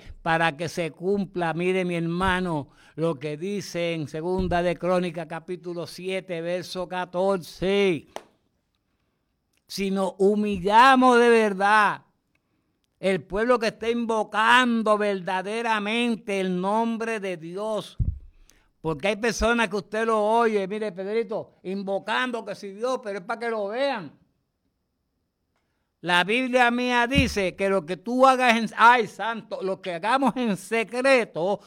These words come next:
Dios lo va a revelar en público. Y si nos unimos como pueblo de verdad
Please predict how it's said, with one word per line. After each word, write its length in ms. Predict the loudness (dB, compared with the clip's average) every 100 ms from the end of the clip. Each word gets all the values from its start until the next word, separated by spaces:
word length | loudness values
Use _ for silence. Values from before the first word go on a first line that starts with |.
| _
Dios 520 | -12 -4 2 4 6
lo 200 | 4 4
va 140 | 4 4
a 40 |
revelar 540 | 2 0 -2 -2 -2 -2
en 200 | -4 -6
público. 880 | -8 -6 -6 -6 -2 0 0 -2 _ _ _ _ _ _ _ _ _ _ _ _
Y 160 | 0 0
si 240 | -2 -8
nos 280 | -8 -8 -10 -8
unimos 640 | -6 -2 -2 2 2 2 -2
como 340 | -4 -2 0 -2
pueblo 640 | -4 0 2 2 2 0
de 120 | 0
verdad 540 | 0 0 0 -4 -6